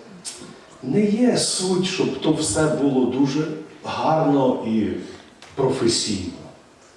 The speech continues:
Хоча є добре, але це не головне. Повірте, інколи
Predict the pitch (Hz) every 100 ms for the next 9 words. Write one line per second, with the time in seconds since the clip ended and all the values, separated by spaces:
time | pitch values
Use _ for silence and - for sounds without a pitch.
0 | - - - - _ - - 185 - 220
1 | 254 254 240 - - - - - - -
2 | 170 - - 101 - - 143 160 156 -
3 | 113 117 117 - 127 143 135 143 139 156
4 | 135 - - - - - - - - -
5 | - - - - - - - - - -
6 | - 151 175 202 151 - 147 175 - -
7 | 95